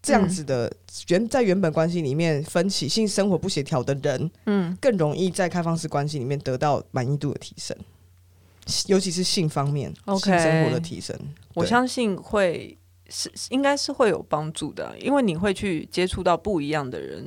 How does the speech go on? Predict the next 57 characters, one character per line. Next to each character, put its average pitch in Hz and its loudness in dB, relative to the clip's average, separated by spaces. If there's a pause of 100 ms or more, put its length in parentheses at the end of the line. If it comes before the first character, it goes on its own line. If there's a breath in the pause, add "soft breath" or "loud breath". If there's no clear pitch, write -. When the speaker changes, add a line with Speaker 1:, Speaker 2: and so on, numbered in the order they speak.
Speaker 2:
那 208 -2
个 208 0
是 190 -4
一 - -4
个 175 -2 (100)
新 - -2
的 202 2
不 214 -2
一 175 -4
样 175 -2
的 - -8
体 - -16
验。 - -12 (640 soft breath)
Speaker 1:
对， 226 0
那 285 2
我 170 4
们 151 0
就 180 0
在 220 4
这 208 0
边 190 2 (720)
就 190 2
请， 117 -2
请 139 -2
那 165 0
个 147 0
啦， 60 -4 (140)
就 196 -2
是 190 0
有 151 2
开 165 0
放 165 0
式 165 -2
关 151 0
系 151 -4
的 135 0
人， 117 -4
因 214 -2
为 285 2
我 254 4
们 143 0
两 135 0
个 139 -2
都 156 0
没 156 2
有 127 0
经 127 -2
历 127 -2
过， - -4
虽 - 0
然 196 6
我 - 4
们 135 0
都 139 2
很 139 0
想。 - -4 (280)
Speaker 2:
我， 240 8